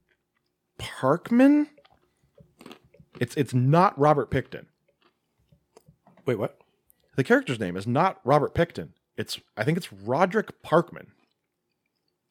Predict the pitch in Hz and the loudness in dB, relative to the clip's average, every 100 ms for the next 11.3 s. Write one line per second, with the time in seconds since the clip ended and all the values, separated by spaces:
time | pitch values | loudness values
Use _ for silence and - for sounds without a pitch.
0 | _ - 143 123 214 285 156 147 170 156 | _ 0 2 4 2 2 0 0 -2 0
1 | 165 156 - 127 120 76 - 110 175 247 | 0 0 0 2 2 -2 -6 2 4 4
2 | 139 117 127 98 82 80 - _ 139 170 | 2 2 2 0 -6 -10 -16 _ 2 4
3 | 240 190 - _ _ _ _ 139 131 175 | 4 0 -4 _ _ _ _ -8 0 2
4 | 208 156 151 147 117 113 117 104 98 107 | 2 2 4 4 2 0 -2 -2 0 0
5 | 90 - - - 87 - - - 110 - | -2 -4 -2 -2 -4 -12 -20 -12 -12 -10
6 | - 104 90 90 - - 104 87 85 87 | -4 -4 -4 -8 -8 -4 -2 -2 -4 -8
7 | 85 92 92 87 87 92 - 90 92 87 | -10 -8 -8 -8 -8 -8 -8 -10 -12 -6
8 | - 87 87 139 160 113 90 _ _ _ | -6 -6 -6 0 2 0 -4 _ _ _
9 | _ _ _ _ _ 143 170 107 - 165 | _ _ _ _ _ 2 2 2 -2 -2
10 | 180 175 - 262 165 139 - - 170 165 | 0 0 2 0 2 -2 -2 -2 0 0
11 | 90 78 87 | -2 -8 -16